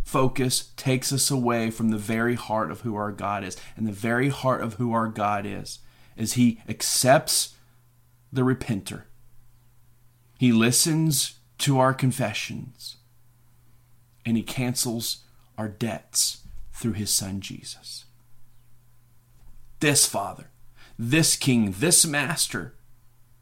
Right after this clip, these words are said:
is concerned with our posture, coming to him, perhaps on our knees, perhaps bowed before him, perhaps coming to him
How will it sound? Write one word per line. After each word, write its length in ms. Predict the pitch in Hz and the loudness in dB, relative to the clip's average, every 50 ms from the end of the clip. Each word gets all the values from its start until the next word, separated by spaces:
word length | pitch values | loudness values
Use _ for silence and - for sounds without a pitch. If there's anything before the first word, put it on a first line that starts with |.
| - _ _ _ _ _ _ _ - - | -20 _ _ _ _ _ _ _ -20 -10
is 140 | - 123 - | -6 -6 0
concerned 540 | - 151 143 - - 143 147 151 165 165 160 | 2 2 2 4 4 4 4 4 6 4 2
with 160 | 156 151 139 | 2 0 2
our 140 | 151 147 143 | 0 0 0
posture, 800 | 139 - - - 135 117 110 - - - - - 117 113 113 110 - - - _ _ _ _ _ _ _ _ _ _ _ _ _ _ _ _ _ _ - - - | -2 -6 -6 -4 -4 -4 -2 -4 -4 -6 -6 -6 -6 -6 -6 -8 -12 -20 -20 _ _ _ _ _ _ _ _ _ _ _ _ _ _ _ _ _ _ -20 -18 -2
coming 320 | - 139 147 143 139 131 | 0 2 4 4 4 2
to 240 | 131 - 123 113 110 | 2 2 0 2 2
him, 200 | 107 104 95 - - - - - - - - - - - - - - | -2 -4 -6 -10 -20 -20 -20 -20 -20 -20 -18 -20 -20 -20 -20 -20 -12
perhaps 380 | - - 117 120 123 - - | -8 -4 -4 -4 -4 -2 -2
on 140 | 131 120 123 | -2 0 2
our 100 | 123 123 | 2 2
knees, 600 | 123 123 123 123 120 117 113 107 - - - - - _ _ _ _ _ _ _ _ - - - - - _ - | 4 4 4 4 4 2 2 0 -2 -6 -8 -10 -16 _ _ _ _ _ _ _ _ -20 -20 -20 -20 -20 _ -8
perhaps 440 | _ - 120 120 135 139 135 135 - | _ -2 0 4 4 4 4 2 0
bowed 540 | - 110 123 123 127 135 139 147 147 143 139 | -2 2 4 6 8 8 8 8 6 4 4
before 440 | 139 139 139 - - 139 139 143 139 | 2 0 0 0 0 4 4 6 6
him, 180 | 139 127 123 | 6 4 2
perhaps 500 | 117 - 113 123 135 147 151 156 - - | 0 -2 0 6 8 10 10 8 8 0
coming 420 | - - - 147 147 156 156 156 139 | -6 -2 -2 0 0 2 2 0 0
to 160 | 143 151 143 | 2 2 4
him 280 | 143 143 143 143 143 135 | 6 6 4 4 2 0